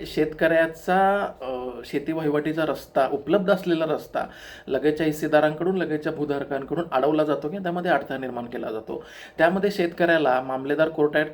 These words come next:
कलम पाच प्रमाणे संबंधित, अ, अडवलेला रस्ता किंवा संबंधित, अ, रस्त्यामध्ये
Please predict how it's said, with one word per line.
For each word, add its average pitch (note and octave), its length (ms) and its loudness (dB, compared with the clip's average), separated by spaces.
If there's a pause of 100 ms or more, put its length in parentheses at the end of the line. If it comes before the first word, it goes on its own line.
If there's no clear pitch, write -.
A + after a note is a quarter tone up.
कलम D3 200 2
पाच E3 400 4
प्रमाणे C#3 720 -2 (460)
संबंधित, D#3+ 800 0
अ, F3 600 2
अडवलेला D3+ 420 4
रस्ता D3+ 440 0
किंवा C3+ 160 -6
संबंधित, D3 760 -4
अ, C#3+ 420 -2
रस्त्यामध्ये C#3 520 -2